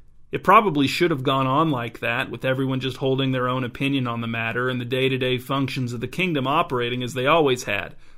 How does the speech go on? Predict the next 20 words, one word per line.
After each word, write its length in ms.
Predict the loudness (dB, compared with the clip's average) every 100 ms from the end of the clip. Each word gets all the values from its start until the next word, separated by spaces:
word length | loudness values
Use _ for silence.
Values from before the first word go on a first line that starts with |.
| -2
That 180 | 2 2
is 160 | 2
to 100 | -2
say, 400 | 0 2 2 0 -6 -20 0
well. 440 | 6 8 6 -2 -12 -14 -14 -14 -16 -18 -20 -20 -4
But 180 | -2 2
King 220 | 2 6
Lon's 340 | 6 6 4
internal 440 | 2 -2 0 0 0
conflict 580 | 2 2 2 0 -2 -2
was 160 | -4
real, 400 | -2 2 0 -2
and 100 | -6
it 80 | -4
nagged 380 | 0 2 2 2
at 100 | -2
him 140 | -2
day 240 | 0 0 2
and 120 | 0
night. 380 | 0 0 -4